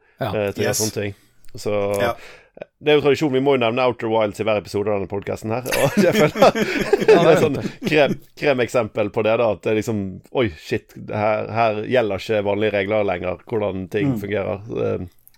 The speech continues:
Speaker 1: Ja, det er på, på tide at jeg også spiller det snart nå.
Speaker 2: Ja,
Speaker 3: Ja, altså.
Speaker 2: <laughs> snart skal det bli du som skal begynne å messe om det hver episode.
Speaker 1: Ja, ikke sant?
Speaker 3: Det har, det har kommet tilleggspakke, så du har, eh,
Speaker 1: <laughs> Ja.
Speaker 3: mer ting å finne på der.
Speaker 2: Ja, men, eh, den,
Speaker 3: Um,
Speaker 2: den type ting da, som liksom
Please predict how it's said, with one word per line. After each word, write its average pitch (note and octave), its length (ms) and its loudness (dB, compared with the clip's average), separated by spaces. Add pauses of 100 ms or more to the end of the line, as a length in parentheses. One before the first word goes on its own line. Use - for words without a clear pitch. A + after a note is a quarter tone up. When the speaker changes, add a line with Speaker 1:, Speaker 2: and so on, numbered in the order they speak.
(120)
Speaker 1:
Ja, A#2 220 -2
det G#2 80 -6
er - 120 -20
på, - 20 -20 (140)
på A2 80 -6
tide B2 180 0
at G#2 60 -2
jeg A2+ 120 0
også G#2 200 0
spiller G#2 240 -4
det A2 100 -6
snart B2+ 220 -6
nå. G#2 100 -8 (420)
Speaker 2:
Ja, B2+ 180 6
Speaker 3:
Ja, F3 40 6
altså. G#3 640 6
Speaker 2:
<laughs> - 200 -14
snart E3 180 4
skal C#3+ 220 6
det B2 80 -6
bli C3 140 4
du C#3+ 100 0
som C3+ 140 -4
skal A#2 140 -4
begynne G#2 160 0
å - 20 0
messe G#2 220 -2
om G#2 100 -4
det G2+ 100 -2
hver G2 140 -2
episode. G2 340 -4 (160)
Speaker 1:
Ja, - 120 0
ikke F#3 280 4
sant? C3 160 -4
Speaker 3:
Det C#3 140 -2
har, D3 140 4
det - 760 -10
har D#3+ 80 0
kommet E3+ 200 -6
tilleggspakke, C#3 520 -4
så - 160 -8
du C#3 80 -2
har, C3 300 -2
eh, C3+ 340 -2 (600)
Speaker 1:
<laughs> - 520 -12
Ja. C3 120 -2
Speaker 3:
mer B2 140 -4
ting A#2 200 -8
å A#2+ 300 -6
finne A2 160 -8
på G#2+ 160 -12
der. C#3 80 -14 (480)
Speaker 2:
Ja, - 120 -6 (140)
men, A#2+ 180 -2
eh, C3 200 4
den, C#3+ 140 6
Speaker 3:
Um, D3+ 60 2
Speaker 2:
den D3 180 4
type C#3+ 260 0
ting C#3+ 180 -2
da, C#3 100 2
som A2+ 140 -2
liksom A#2 300 -2